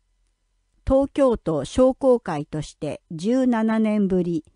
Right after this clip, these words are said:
国立市商工会からは初めての快挙で、その結果を市長に報告しました。写真です。峯岸氏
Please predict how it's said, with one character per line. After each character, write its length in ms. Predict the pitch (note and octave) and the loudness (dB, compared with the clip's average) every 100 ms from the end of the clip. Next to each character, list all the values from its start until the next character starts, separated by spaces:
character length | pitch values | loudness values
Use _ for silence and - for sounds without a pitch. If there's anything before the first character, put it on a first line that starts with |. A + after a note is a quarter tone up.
| _ _ _ _ - | _ _ _ _ 0
国 260 | A#3+ C#4 | 4 4
立 320 | C#4 C4+ C#4 | 2 -4 -4
市 300 | C4+ F#3+ D#3+ | -8 -6 -6
商 300 | - - C4 | -4 0 2
工 240 | - C#4 A#3 | 2 2 2
会 240 | E3+ E3 | -2 -6
か 160 | - D#3+ | -6 -6
ら 140 | E3 | -6
は 180 | D#3 D#3+ - _ | -6 -8 -10 _
初 320 | - F#3+ C#4+ | -4 -2 2
め 160 | C#4+ C4+ | 2 2
て 160 | G#3 | -2
の 220 | E3 D#3+ | -2 -4
快 280 | - G#3+ G3 | -4 -2 -2
挙 180 | - D#3+ | -2 -8
で、 240 | D3 D3 - _ _ _ | -6 -10 -12 _ _ _
そ 220 | - B3 | -4 0
の 200 | A#3+ C4 | 2 2
結 280 | C4 A3 G#3+ | 0 -4 -4
果 180 | - G3+ | -4 -2
を 280 | G3 F#3 - - | 0 0 -2 -10
市 160 | - | -20
長 320 | - C4+ A3+ F#3 | -2 2 2 2
に 260 | D3+ D#3 | -2 -4
報 240 | C#3+ G#3 G#3+ | 0 2 2
告 280 | G#3 F#3 | 0 -4
し 180 | F#3+ - | -6 -4
ま 100 | E3+ | -4
し 160 | D#3+ - | -4 -8
た。 220 | A#2+ A2+ _ _ _ _ _ _ _ _ _ _ _ _ _ _ _ _ _ | -12 -12 _ _ _ _ _ _ _ _ _ _ _ _ _ _ _ _ _
写 200 | - A3 | -6 -6
真 320 | - B3+ A#3+ | -2 -2 0
で 140 | G#3 | -2
す。 240 | A3+ - _ _ _ _ _ _ - | -6 -12 _ _ _ _ _ _ -2
峯 320 | A#3+ C#4 E4 | 2 4 2
岸 320 | C#4 - G#3+ | 0 -4 -6
氏 280 | - G3 F#3+ | -8 -8 -10